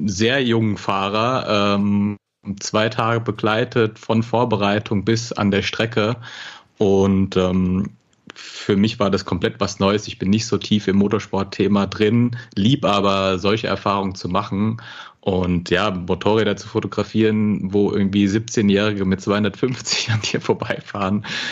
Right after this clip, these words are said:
ist schon irgendwie crazy. Weiß auch nicht, ob das irgendwie so <laughs> sinnvoll ist, aber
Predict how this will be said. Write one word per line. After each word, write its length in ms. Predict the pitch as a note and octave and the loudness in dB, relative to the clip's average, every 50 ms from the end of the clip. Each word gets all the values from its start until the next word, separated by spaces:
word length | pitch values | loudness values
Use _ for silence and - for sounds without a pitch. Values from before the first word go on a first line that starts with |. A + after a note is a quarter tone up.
| - - - | -10 -10 -8
ist 300 | - - C3 B2+ B2 - | -2 0 0 0 0 0
schon 320 | - B2 A#2+ A#2+ A#2+ A#2+ A#2+ | 0 0 2 2 0 0 0
irgendwie 340 | A#2 B2 B2 B2 B2 A2 | 0 0 2 0 0 -2
crazy. 760 | A#2 - - A2 A2+ B2+ C#3 C#3 C3+ B2 C3 C3+ C#3 C3+ C3 A#2 | -2 -2 0 2 2 4 4 2 2 2 2 4 4 4 2 2
Weiß 260 | G2+ G#2 A2 A2+ G#2+ A#2 | 2 0 0 0 0 0
auch 40 | G#2+ | 0
nicht, 220 | A2 A2+ A2+ A#2+ | 2 2 2 2
ob 160 | A2+ A#2 - | 0 0 0
das 280 | - A2+ A2+ A2+ - - | -2 -2 -2 -2 -4 -4
irgendwie 300 | A2+ A2 A#2 A#2 A2+ G#2+ | -2 -2 0 2 2 2
so 420 | G2 G2 G2+ G2+ G#2 G#2 G2+ - - - - - - F3 E3+ - - E3+ D#3+ - | 2 2 0 2 4 2 2 2 0 -2 -2 2 2 0 0 2 -2 -4 -4 -4
<laughs> 600 | - - - B3+ - - - - - - - A2+ | -6 -6 -2 -2 -2 -2 -4 -6 -4 -4 -6 -6
sinnvoll 420 | A#2+ A2+ C3 C3+ C#3 - A#2 G2+ G#2+ | -2 0 0 0 0 0 0 0 2
ist, 180 | A2 B2+ - | 0 0 0
aber 340 | G#2 F#2 F#2+ F#2 F#2+ F#2+ F#2+ | 0 -2 0 0 0 0 0